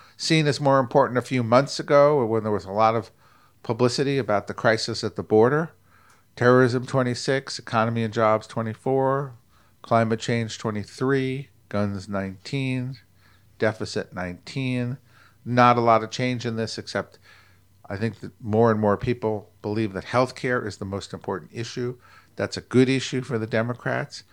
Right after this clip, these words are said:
Republicans are struggling, uh, to neutralize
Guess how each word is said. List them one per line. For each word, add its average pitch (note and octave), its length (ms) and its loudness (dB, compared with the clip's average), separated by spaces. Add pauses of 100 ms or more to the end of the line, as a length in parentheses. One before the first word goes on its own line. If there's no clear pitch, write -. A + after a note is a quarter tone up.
(240)
Republicans A2 680 -2
are F#2+ 80 -10
struggling, A#2+ 840 0 (400)
uh, G#2+ 420 0
to G#2+ 240 -2
neutralize G2+ 840 0